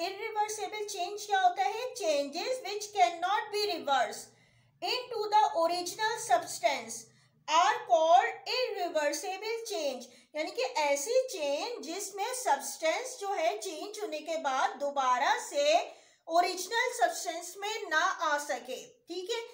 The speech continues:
तो ऐसी चेंज को क्या कहते हैं, Irreversible change।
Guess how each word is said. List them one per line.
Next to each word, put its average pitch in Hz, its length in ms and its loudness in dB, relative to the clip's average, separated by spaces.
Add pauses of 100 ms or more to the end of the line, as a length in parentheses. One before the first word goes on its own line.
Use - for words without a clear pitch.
(200)
तो 415 60 -8 (140)
ऐसी 349 300 4
चेंज 440 280 -6
को 453 180 -6
क्या 392 160 2
कहते 403 340 -4 (180)
हैं, 427 160 -2 (340)
Irreversible 339 1200 0
change। 285 460 -4